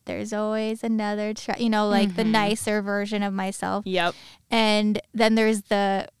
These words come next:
Speaker 1: the, the base or the middle that's like, "Okay, which one are we gonna <laughs> listen
Speaker 2: Right,
Speaker 1: to
Speaker 2: which
Speaker 1: today?"
Speaker 2: one are we gonna listen to today?
Speaker 1: And it
Speaker 2: Which one do we think is
Speaker 1: depends. <laughs>
Speaker 2: right?
Speaker 1: It depends. <laughs>
Speaker 2: Depends on how well my meds are working that
Speaker 1: I,
Speaker 2: day.
Speaker 1: <laughs> legit. <laughs> For real.
Speaker 2: Um,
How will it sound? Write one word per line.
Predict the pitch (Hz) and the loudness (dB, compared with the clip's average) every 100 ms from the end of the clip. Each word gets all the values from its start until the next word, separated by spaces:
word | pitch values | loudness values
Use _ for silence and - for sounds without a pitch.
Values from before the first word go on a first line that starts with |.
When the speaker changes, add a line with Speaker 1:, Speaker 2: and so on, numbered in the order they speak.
| _ _ _ - | _ _ _ -8
Speaker 1:
the, | 220 214 190 - | -4 -2 -4 -2
the | 226 202 | -2 0
base | 196 220 214 220 - | 0 2 2 2 0
or | 226 | 0
the | 220 | 4
middle | 220 233 208 185 185 - | 8 8 6 2 -2 -2
that's | 196 - | -4 -2
like, | 185 185 | -4 -2
"Okay, | 202 220 175 175 196 _ _ _ | -4 -4 -2 -4 -8 _ _ _
which | 214 208 - | -10 -6 -2
one | 220 | 0
are | 226 | 2
we | 220 | 2
gonna | 220 214 214 277 | 2 2 2 2
<laughs> | - | 2
listen | 269 - 240 | 2 4 6
Speaker 2:
Right, | 240 | 8
Speaker 1:
to | 233 | 8
Speaker 2:
which | 226 226 | 6 6
Speaker 1:
today?" | 294 | 6
Speaker 2:
one | |
are | 277 | 8
we | 285 | 6
gonna | 277 | 4
listen | 277 269 | 2 0
to | 262 | 0
today? | 247 240 240 | 0 4 8
Speaker 1:
And | |
it | 494 480 | 10 10
Speaker 2:
Which | |
one | 277 | 10
do | 269 240 | 10 10
we | 247 | 10
think | 254 269 | 8 10
is | |
Speaker 1:
depends. | 269 208 208 370 - | 10 10 6 6 8
<laughs> | |
Speaker 2:
right? | 440 | 8
Speaker 1:
It | 339 427 | 10 10
depends. | 330 208 233 240 277 277 370 415 - 622 - | 10 10 8 8 4 2 2 2 0 -4 -6
<laughs> | - _ - - | -8 _ -10 -8
Speaker 2:
Depends | 254 262 247 | -2 -2 0
on | |
how | 233 | -2
well | 208 208 | -2 -2
my | 190 | -2
meds | 165 160 | -4 -6
are | 151 | -8
working | - - 220 | -8 -2 0
that | 214 277 370 | 6 8 10
Speaker 1:
I, | 269 247 | 8 6
Speaker 2:
day. | 339 - - - | 4 2 2 2
Speaker 1:
<laughs> | 302 | 4
legit. | 294 302 262 247 190 - - 339 466 466 480 | 6 6 6 6 4 4 8 8 8 4 4
<laughs> | - 554 - 698 | 4 0 0 0
For | 269 254 | 4 4
real. | 226 - - - - - - - - - | 4 0 0 0 -2 -2 -12 -14 -14 -8
Speaker 2:
Um, | 202 175 175 | -4 -2 -4